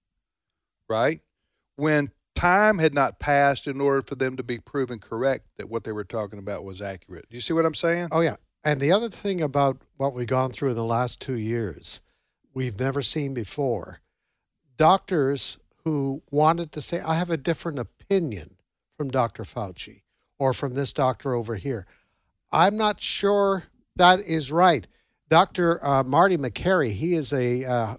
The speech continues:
Speaker 2: surgeon, John Hopkins. He says doctors and scientists are continuing to be muzzled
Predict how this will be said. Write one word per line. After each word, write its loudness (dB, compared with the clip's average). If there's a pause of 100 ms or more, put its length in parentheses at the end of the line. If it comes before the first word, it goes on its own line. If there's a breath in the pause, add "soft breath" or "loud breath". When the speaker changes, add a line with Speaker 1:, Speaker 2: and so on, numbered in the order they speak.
(120)
Speaker 2:
surgeon, -4
John 0
Hopkins. -6 (840)
He 0
says 4
doctors 2
and -6
scientists 0 (520)
are -2
continuing -2
to -4
be 0
muzzled 2